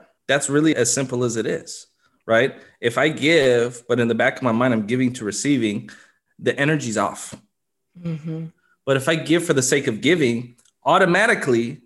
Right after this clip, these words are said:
Speaker 1: people will wanna give as well. So it's a byproduct, but it has to be authentic. Otherwise, it's called a negotiation. <laughs>
Speaker 2: Mm-hmm.
Speaker 1: Otherwise, we're at the negotiation table. But I appreciate you recognizing that. And I hope somebody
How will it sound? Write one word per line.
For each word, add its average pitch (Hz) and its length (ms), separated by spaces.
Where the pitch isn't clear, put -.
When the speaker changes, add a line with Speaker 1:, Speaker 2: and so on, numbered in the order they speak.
Speaker 1:
people 170 300
will 147 160
wanna 143 240
give 143 220
as 123 160
well. 143 200
So 143 200
it's 139 160
a 131 40
byproduct, 127 720
but 127 140
it 120 80
has 151 240
to 147 100
be 135 140
authentic. 180 540
Otherwise, 170 320
it's 147 120
called 156 280
a 147 40
negotiation. 151 680
<laughs> - 80
Speaker 2:
Mm-hmm. 175 640
Speaker 1:
Otherwise, 175 440
we're 170 100
at 165 100
the 165 40
negotiation 160 760
table. 104 340
But 139 180
I 147 120
appreciate 156 580
you 135 40
recognizing 127 680
that. 98 180
And 110 100
I 110 60
hope 147 200
somebody 139 540